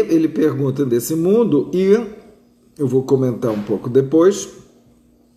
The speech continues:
o que ele vai falar ainda nesse momento da,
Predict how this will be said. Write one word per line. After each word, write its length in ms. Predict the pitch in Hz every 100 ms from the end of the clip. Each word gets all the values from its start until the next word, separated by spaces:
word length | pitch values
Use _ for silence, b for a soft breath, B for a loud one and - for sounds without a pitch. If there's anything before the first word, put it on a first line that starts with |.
| _ -
o 60 |
que 140 | 131 127
ele 120 | 135
vai 160 | 120 120
falar 340 | 131 120 110
ainda 360 | 127 147 139 123
nesse 300 | 113 107 117
momento 500 | 110 101 101 98 98
da, 580 | 101 95 98 92 95